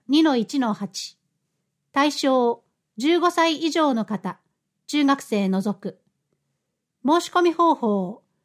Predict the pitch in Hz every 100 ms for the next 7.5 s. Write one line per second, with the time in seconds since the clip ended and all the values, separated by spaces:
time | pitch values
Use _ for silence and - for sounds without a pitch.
0 | _ _ _ 277 339 339 359 320 311 254
1 | - 190 - _ _ - - 311 247 214
2 | - 247 202 170 - _ _ _ 254 285
3 | - 269 269 269 277 254 220 214 233 220
4 | - 202 185 165 - _ _ - 285 285
5 | 285 277 254 247 240 226 214 202 - _
6 | _ _ 262 262 269 320 330 320 311 285
7 | 269 262 226 208 -